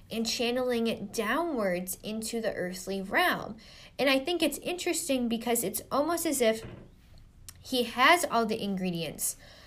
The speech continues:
of manifesting his life, but he hasn't quite done it yet, right? So I think it's always important to say or note that the Magician card is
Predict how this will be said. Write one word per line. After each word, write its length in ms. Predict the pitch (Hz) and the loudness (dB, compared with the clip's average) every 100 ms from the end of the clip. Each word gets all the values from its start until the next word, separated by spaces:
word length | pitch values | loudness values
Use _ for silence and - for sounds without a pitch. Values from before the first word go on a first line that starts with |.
| - - | -20 -2
of 480 | 202 214 214 214 202 - | 4 6 6 4 2 -6
manifesting 720 | 208 208 202 208 208 - 214 | -2 0 0 0 0 0 -2
his 220 | 202 185 180 | -2 -2 2
life, 400 | 185 262 320 - - - - - | 6 6 4 -4 -20 -20 -20 6
but 260 | 233 233 - | 10 12 10
he 200 | 254 247 | -2 0
hasn't 380 | 254 285 - | 2 2 -2
quite 680 | - - 247 254 294 - 202 | -6 -2 8 8 8 0 -2
done 240 | 226 226 214 | 6 6 6
it 100 | 165 | 0
yet, 300 | 156 90 - - | -6 -6 -10 -10
right? 440 | - - 131 - - - | -2 2 2 -2 -14 -10
So 240 | - - 262 | 0 6 8
I 140 | 254 | 8
think 320 | 254 320 359 - | 4 -4 -4 -2
it's 220 | 262 - - | -2 -2 0
always 380 | 254 294 370 | 2 6 4
important 400 | 381 311 277 - 220 | 2 0 0 0 -2
to 80 | |
say 560 | 208 - 202 190 190 180 - | 0 2 4 4 4 2 0
or 100 | 190 | 0
note 760 | 185 208 330 294 190 - - - - - - - | 2 4 4 4 4 -2 -6 -8 -18 -20 -20 -2
that 200 | 240 233 | 2 2
the 80 | 233 | 4
Magician 480 | 247 226 285 381 349 | 2 2 2 0 -2
card 460 | - 269 233 233 220 | 0 2 2 2 -2
is 260 | 269 320 | 2 2